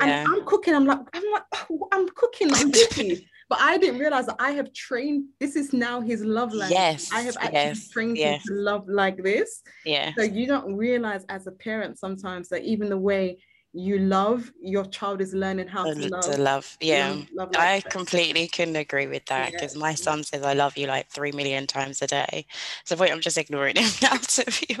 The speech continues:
Speaker 2: honest.
Speaker 1: No, they, no, kids are magnificent. Um, so where can people find you on social media?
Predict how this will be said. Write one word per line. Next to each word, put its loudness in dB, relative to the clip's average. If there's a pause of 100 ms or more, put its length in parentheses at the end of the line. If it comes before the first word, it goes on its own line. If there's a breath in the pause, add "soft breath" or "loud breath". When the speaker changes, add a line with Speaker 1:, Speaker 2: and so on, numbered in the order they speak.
(100)
Speaker 2:
honest. -10 (480 loud breath)
Speaker 1:
No, -4
they, 6
no, 6
kids 2
are 2
magnificent. -8 (360 loud breath)
Um, 4
so 0
where 0
can -6
people -2
find -2
you -6
on -4
social -2
media? -4